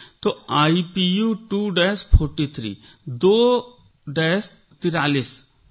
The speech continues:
इसका नाम है और ये बहुत अच्छी है। इसके अलावा उत्तरा, उत्तरा के नाम से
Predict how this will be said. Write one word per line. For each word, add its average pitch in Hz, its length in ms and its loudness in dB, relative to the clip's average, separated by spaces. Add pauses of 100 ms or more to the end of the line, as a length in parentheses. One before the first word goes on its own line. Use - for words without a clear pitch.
इसका 160 320 -4
नाम 139 300 0
है 127 180 -2 (360)
और 190 160 -2
ये 220 140 2
बहुत 170 340 -4
अच्छी 147 340 -4
है। 139 220 -2
इसके 160 320 -6
अलावा 185 300 -2 (120)
उत्तरा, 170 540 2 (420)
उत्तरा 220 460 -2
के 208 120 -2
नाम 147 340 2
से 139 280 -2